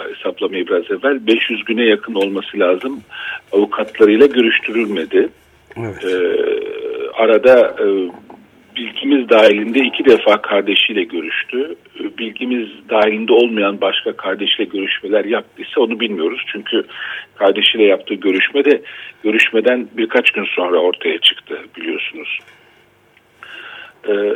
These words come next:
Speaker 1: Öcalan'ın, e, avukatlarıyla, e, görüştürülmemesi, e,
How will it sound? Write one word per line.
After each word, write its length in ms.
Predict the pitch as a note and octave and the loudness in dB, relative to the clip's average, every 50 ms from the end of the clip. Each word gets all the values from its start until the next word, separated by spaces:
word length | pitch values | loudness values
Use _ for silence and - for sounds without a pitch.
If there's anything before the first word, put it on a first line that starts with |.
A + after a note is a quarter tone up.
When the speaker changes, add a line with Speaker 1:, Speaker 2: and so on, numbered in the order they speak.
| - - - - - - - - | -2 -4 -4 -6 -8 -10 -10 -4
Speaker 1:
Öcalan'ın, 640 | - A#2+ A2+ - C#3 C3+ C3+ C3+ C#3+ C#3+ C#3 A#2+ - - - | -2 0 2 4 6 6 6 4 4 0 -2 -4 -4 0 2
e, 120 | A2+ A2 | 2 2
avukatlarıyla, 1040 | G2+ - A2 - - - C3+ A#2+ - - - B2+ A#2+ C#3 C3 B2 A#2+ G#2+ - - - - | 4 2 0 0 0 0 -2 -4 -4 -4 -6 -4 -4 -2 -2 0 0 0 0 -2 -6 -10
e, 180 | A2 G#2 G#2 G2+ | -8 -4 -4 -4
görüştürülmemesi, 1300 | G2 A2 A2 G#2 - - - - - C#3+ B2+ B2+ B2+ A2 F#2+ F2+ F2 - - - - D#3+ F3 G#3 G3+ - - - A2 | -2 0 0 0 0 -2 -4 -4 -2 -2 -2 0 0 0 0 -2 -4 -6 -8 -6 -2 -2 -2 -2 -2 -6 -6 -2 0
e, 360 | G#2 G2+ G2+ F#2+ F2+ F#2 F2 | 2 2 2 2 0 0 -2